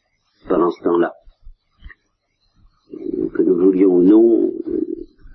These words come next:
des gens ont soif autour de nous, des gens meurent de soif,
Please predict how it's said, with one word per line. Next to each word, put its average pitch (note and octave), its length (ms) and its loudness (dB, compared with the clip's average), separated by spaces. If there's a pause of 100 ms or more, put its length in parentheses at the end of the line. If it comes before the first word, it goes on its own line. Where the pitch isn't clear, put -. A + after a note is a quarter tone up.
(320)
des E2 260 -2
gens F#2 200 0
ont E2 100 0
soif F#2+ 360 -2 (300)
autour F2 240 2
de E2 120 2
nous, G2 200 4 (2000)
des E2+ 140 2
gens F2+ 200 2
meurent G2+ 280 2
de F#2+ 100 2
soif, - 260 -2